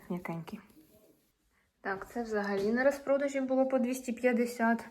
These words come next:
Теж були різні кольори. Я взяла такий молочний беж. Не знаю, дуже м'який. Я такі кофти насправді люблю.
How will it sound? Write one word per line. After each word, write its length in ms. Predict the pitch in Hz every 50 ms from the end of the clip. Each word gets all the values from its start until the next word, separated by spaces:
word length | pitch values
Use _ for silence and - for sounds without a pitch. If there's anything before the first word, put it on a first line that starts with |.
| - - - - - - - - -
Теж 240 | 214 202 202 196
були 340 | 185 175 175 180 180 180 175
різні 420 | 180 196 202 202 180 170 180 170 170
кольори. 460 | - 180 180 170 175 170 175 190 247
Я 200 | 294 294 233 208
взяла 260 | 185 185 185 180 180
такий 520 | 180 185 180 - - 196 185 180 175 - - - - - - - - -
молочний 920 | 196 190 185 185 185 185 180 175 180 190 247 262 262 - - 208 190 185
беж. 520 | 175 170 165 170 170 196 254 320 - - - - - - - - - - - _ -
Не 120 | 196 190
знаю, 320 | 180 170 185 165 165 180 214
дуже 280 | 240 285 262 214 202
м'який. 380 | 196 196 202 202 - 285 269 240
Я 140 | 247 294 302
такі 220 | 277 240 - 214
кофти 320 | - - 294 285 - -
насправді 440 | 190 190 190 - 202 208 196 190 196
люблю. 320 | 190 190 175 170 165 165